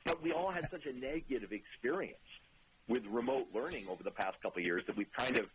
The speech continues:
dismissed it. So, yeah, I put in a lot of work to trying to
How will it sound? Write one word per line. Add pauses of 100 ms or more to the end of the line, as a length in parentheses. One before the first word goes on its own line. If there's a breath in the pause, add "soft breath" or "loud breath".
(340 loud breath)
dismissed
it.
So, (220 loud breath)
yeah,
I
put
in
a (140)
lot
of
work
to
trying
to